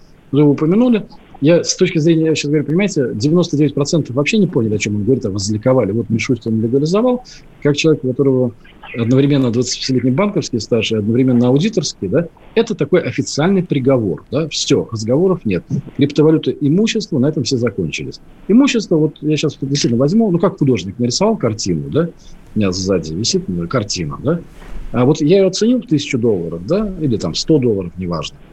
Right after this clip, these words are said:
Вот, а, это имущество стоимостью сто долларов. И все операции с ним подпадают под весь наш налоговый кодекс. А я вас уверяю, никто из, э, криптофилов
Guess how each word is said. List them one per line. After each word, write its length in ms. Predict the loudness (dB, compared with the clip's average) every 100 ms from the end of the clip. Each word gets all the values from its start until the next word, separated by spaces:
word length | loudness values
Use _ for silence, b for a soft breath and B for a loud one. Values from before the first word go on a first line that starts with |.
| -20 -4
Вот, 220 | 2 2
а, 180 | 2 0
это 160 | 0 0
имущество 580 | 4 4 4 2 -4 -4
стоимостью 500 | 0 2 2 2 -2
сто 240 | -6 -2
долларов. 380 | 0 -2 -4 -12 -20 b b -12 2
И 200 | 4 4
все 320 | -2 2 2
операции 500 | 2 2 2 0 -4
с 160 | -2
ним 160 | 2 2
подпадают 460 | 0 -2 0 2 0
под 140 | 0
весь 200 | 0 0
наш 180 | -4 -4
налоговый 380 | -2 0 0 -2
кодекс. 460 | -2 -6 -6 -14 -6
А 100 | 0
я 120 | 2
вас 160 | 2 0
уверяю, 340 | 2 4 4
никто 640 | 2 2 2 4 4 4 -2 _ -20 -6
из, 360 | -4 -2 -4 -2
э, 380 | -2 -2 -4 -2
криптофилов 760 | 0 0 0 -2 2 4 2